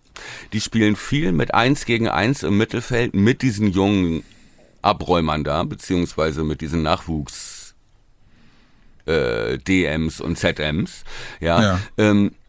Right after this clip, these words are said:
Speaker 1: was in der zweiten Liga natürlich, wenn du gute Qualität hast und einen guten Plan, dir einen großen Vorteil bringen kannst, gerade weil da die Abwehrspieler und auch die Torhüter natürlich fußballerisch mit dem Ball jetzt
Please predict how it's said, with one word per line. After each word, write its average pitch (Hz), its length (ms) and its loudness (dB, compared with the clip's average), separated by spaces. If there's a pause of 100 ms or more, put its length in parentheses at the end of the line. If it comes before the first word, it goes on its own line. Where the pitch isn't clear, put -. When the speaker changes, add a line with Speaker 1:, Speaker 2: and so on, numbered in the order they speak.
(260)
Speaker 1:
was 107 320 0
in 139 140 4
der 120 140 2
zweiten 131 340 0
Liga 143 480 2
natürlich, 127 720 0
wenn 95 160 0
du 107 80 -2
gute 101 240 -4
Qualität 101 540 -2
hast 120 200 -4
und 92 140 0
einen 85 120 -2
guten 92 280 -2
Plan, 95 720 2
dir 98 180 0
einen 90 120 2
großen 107 320 -2
Vorteil 113 640 0 (100)
bringen 113 360 2
kannst, 127 400 -4
gerade 95 340 2
weil 87 160 2
da 90 160 2
die 85 140 -2
Abwehrspieler 85 760 0 (320)
und 101 160 2
auch 87 140 2
die 90 140 -4
Torhüter 101 500 2
natürlich 78 480 -2
fußballerisch 87 840 0
mit 90 160 0
dem 80 120 -4
Ball 90 320 4
jetzt 80 360 -4